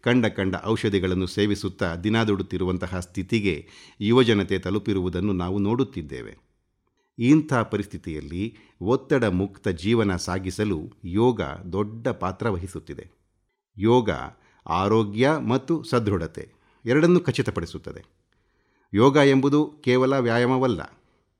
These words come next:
ದೈಹಿಕವಾಗಿ, ಮಾನಸಿಕವಾಗಿ, ವಿಚಾರಗಳ ಮೂಲಕ, ಆಚಾರಗಳ ಮೂಲಕ ಸ್ವಸ್ಥತೆಯ ಒಂದು ಆಂತರಿಕ ಯಾತ್ರೆ ಹೇಗೆ ಸಾಗುತ್ತದೆ ಎಂಬುದನ್ನು ಅನುಭವಿಸುವುದಾಗಿದೆ. ಇದು ಯೋಗದಿಂದ ಮಾತ್ರ ಸಾಧ್ಯ. ಇತ್ತೀಚೆಗೆ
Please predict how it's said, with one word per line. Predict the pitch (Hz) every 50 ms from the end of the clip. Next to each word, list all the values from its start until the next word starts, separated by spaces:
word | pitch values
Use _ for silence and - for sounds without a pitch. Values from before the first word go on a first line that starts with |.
| _ _ _ - 90
ದೈಹಿಕವಾಗಿ, | 104 120 120 107 107 - - 85 80 78 78 76 90 95 101 98 - -
ಮಾನಸಿಕವಾಗಿ, | 95 95 110 127 127 - - - - 82 78 78 78 80 80 95 104 101 - - - _ -
ವಿಚಾರಗಳ | 104 107 104 - 151 160 151 139 104 98 85
ಮೂಲಕ, | 78 78 80 78 76 78 - - 101 110 113 - - - - -
ಆಚಾರಗಳ | - 90 110 117 113 - 151 156 151 135 101 95 87
ಮೂಲಕ | 85 82 85 85 80 80 80 - 107 113 120 117 - - -
ಸ್ವಸ್ಥತೆಯ | - - - 143 143 143 - 156 131 - 113 104 95 90 -
ಒಂದು | 104 101 104 104 98 98 - -
ಆಂತರಿಕ | - 107 127 143 147 - 131 107 101 90 -
ಯಾತ್ರೆ | 90 87 87 90 104 110 - - 113 101 90
ಹೇಗೆ | - - 117 139 160 151 131 113
ಸಾಗುತ್ತದೆ | 95 - - 101 117 123 127 127 101 - 98 90 92 92 90 90
ಎಂಬುದನ್ನು | 90 - - - 95 98 104 87 90 85 92 110 127 117 82 80 95 - - - _ _ -
ಅನುಭವಿಸುವುದಾಗಿದೆ. | - 92 107 127 127 139 139 135 - 147 139 135 117 92 78 69 71 - - - _ _ _ _ _ _ _ _ _ _ _ _ _ _ _ _ _ -
ಇದು | 143 151 147 170
ಯೋಗದಿಂದ | 143 127 139 160 151 165 147 151 147 143
ಮಾತ್ರ | 139 131 127 143 151 - - 156 147
ಸಾಧ್ಯ. | 131 - 110 95 78 - - - - - _ _ _ _ _ _ _ _ _ _ _ _ _ _ _ _ -
ಇತ್ತೀಚೆಗೆ | 135 156 151 - 185 160 - 139 110 101 80 67